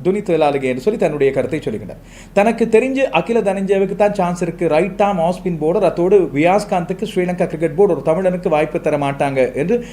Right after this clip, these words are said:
வெளிப்படையாக தன்னுடைய காரணத்தை இந்தியன் சினிமா இரண்டு ஐந்து மூன்று சொல்கின்றார். ஆ, நிஷாந்த் ரவீந்திரகுமாரும் துனித் வேலாலகே குறிப்பிடுகிறார்.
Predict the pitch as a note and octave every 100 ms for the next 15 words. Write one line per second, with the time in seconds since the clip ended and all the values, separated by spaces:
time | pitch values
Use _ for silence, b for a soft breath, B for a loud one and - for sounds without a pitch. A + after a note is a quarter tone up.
0 | B F#3 G3+ G#3+ E3 G3 A3+ E3+ D#3 D3+
1 | D#3 C#3+ D#3 G#3+ E3+ E3 E3 D#3 D#3 D3+
2 | C3+ C#3 D#3+ D#3+ C#3+ D3 C#3+ C3+ B2+ D3
3 | G3+ E3+ A2 F#2 - B B B B D3
4 | D3 D3+ E3 F3 A#3 G#3+ F#3 F#3 F#3 F#3
5 | F#3 G3+ A#3+ F3 E3+ E3 D3+ C#3 D3 E3
6 | C3+ G#2+ G2+ D2